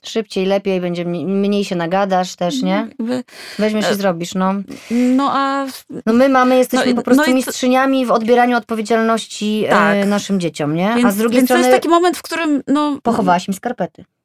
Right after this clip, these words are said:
Speaker 2: Pochowałam.
Speaker 1: <laughs>
Speaker 2: Pochowałam. Mam teraz taki specjalny worek. No, będę mogła je potem prosić o różne przysługi, obowiązki i zadania.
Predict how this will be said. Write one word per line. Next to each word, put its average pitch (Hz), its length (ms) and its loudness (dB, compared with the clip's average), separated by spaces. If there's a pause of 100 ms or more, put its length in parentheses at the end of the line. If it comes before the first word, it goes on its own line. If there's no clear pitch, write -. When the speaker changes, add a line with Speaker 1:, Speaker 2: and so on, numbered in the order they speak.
Speaker 2:
Pochowałam. 180 500 -4
Speaker 1:
<laughs> - 1200 -6
Speaker 2:
Pochowałam. 202 560 0 (680)
Mam 208 180 0
teraz 208 240 -6
taki 196 220 -8
specjalny 202 560 -6 (540)
worek. 214 380 0
No, 302 100 0 (440)
będę 269 200 0
mogła 240 300 0
je 233 140 -4
potem 240 260 -4
prosić 202 380 -6
o 196 60 -8
różne 190 360 -6
przysługi, 185 880 -4 (460)
obowiązki 185 680 -4
i 175 60 -12
zadania. 185 560 -8